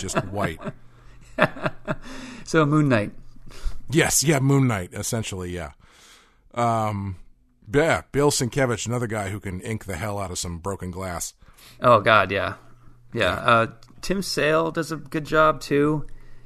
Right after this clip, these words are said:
Speaker 2: Um, he kinda does what Frank Miller does, where he just takes a, a crow quill and inks di-, di-, different jagged, you know, trapezoid shapes,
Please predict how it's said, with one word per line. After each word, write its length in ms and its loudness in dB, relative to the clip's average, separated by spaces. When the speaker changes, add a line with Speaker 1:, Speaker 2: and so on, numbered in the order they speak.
Speaker 2:
Um, 360 0
he 140 -4
kinda 280 0
does 260 0
what 100 -6
Frank 260 -6
Miller 300 0
does, 540 4
where 120 -4
he 120 -2
just 280 -10
takes 240 -2
a, 60 0
a 240 -2
crow 240 0
quill 440 2
and 280 -6
inks 300 -4
di-, 160 -6
di-, 160 -10
different 340 -4
jagged, 680 0
you 60 -4
know, 160 -4
trapezoid 580 -2
shapes, 520 -4